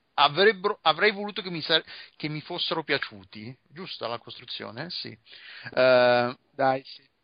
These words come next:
Speaker 2: Te la facciamo andare bene, anche se è un po' umiliante.
Speaker 1: <laughs> E perché no,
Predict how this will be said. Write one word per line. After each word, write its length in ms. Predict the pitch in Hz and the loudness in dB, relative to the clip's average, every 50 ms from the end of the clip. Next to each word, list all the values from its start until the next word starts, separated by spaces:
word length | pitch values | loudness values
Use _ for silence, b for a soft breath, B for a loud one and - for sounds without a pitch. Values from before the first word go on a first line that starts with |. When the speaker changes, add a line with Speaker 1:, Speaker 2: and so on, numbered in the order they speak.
| _ _ _ _ | _ _ _ _
Speaker 2:
Te 80 | - | -2
la 80 | 143 147 | 0 4
facciamo 320 | - 175 - - 185 220 | 4 4 4 4 4 4
andare 260 | 175 165 165 160 156 147 | 4 6 6 4 4 4
bene, 300 | 143 135 131 127 127 135 | 2 0 0 0 0 -2
anche 220 | 143 156 180 160 | -2 -2 -4 -2
se 100 | - 175 | 0 2
è 20 | |
un 140 | 165 165 170 | 2 2 4
po' 160 | - 190 185 | 6 8 8
umiliante. 840 | 180 180 175 170 151 156 160 151 147 165 143 156 156 - 170 151 151 - | 8 8 4 2 4 6 6 6 8 6 4 2 0 0 0 0 0 -2
Speaker 1:
<laughs> 320 | - 170 147 - 214 - | -4 -4 0 0 0 2
E 800 | - - 156 160 160 165 165 165 165 165 160 165 160 156 160 - _ _ _ - | 4 6 6 8 8 8 8 6 6 6 8 8 8 8 6 4 _ _ _ 2
perché 280 | 254 262 254 - 294 | 2 2 2 2 0
no, 200 | 285 285 269 262 | 2 2 0 -2